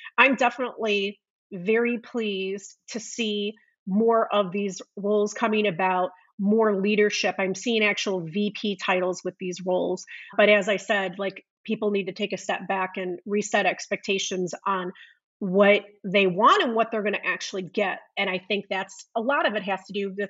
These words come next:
because it's a newer role. And traditionally, sales operations has been in that role, and that's quickly changing. And I have a question that I've asked people, and it's funny, I've only had one person tell me that they didn't agree <laughs> with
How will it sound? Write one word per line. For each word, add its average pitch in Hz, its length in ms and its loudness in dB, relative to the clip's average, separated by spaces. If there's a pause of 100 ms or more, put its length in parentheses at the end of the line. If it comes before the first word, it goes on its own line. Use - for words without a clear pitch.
because 247 280 -6
it's 277 100 -12
a 320 60 -2
newer 302 280 -6
role. 349 300 -2 (480)
And 226 320 4
traditionally, 240 880 -2
sales 233 400 -2
operations 226 720 -2
has 185 160 -12
been 190 180 -6
in 185 100 -4
that 185 220 -4
role, 196 300 0 (260)
and 202 380 2
that's 208 240 4
quickly - 340 -8
changing. - 500 -10
And 196 200 0 (260)
I 226 60 0
have 262 140 4
a 254 40 2
question 277 440 -2
that 208 100 0
I've 190 100 -2
asked 202 380 -2
people, 190 320 -8
and 185 100 -6
it's 190 140 -12
funny, 190 260 -2
I've 185 160 -4
only 233 220 0
had 214 240 -4
one 202 220 -2
person 208 380 -4
tell 196 200 -4
me 190 220 -2 (320)
that 214 120 6
they 208 120 6
didn't 202 240 4
agree 202 240 0
<laughs> - 20 4
with - 180 -2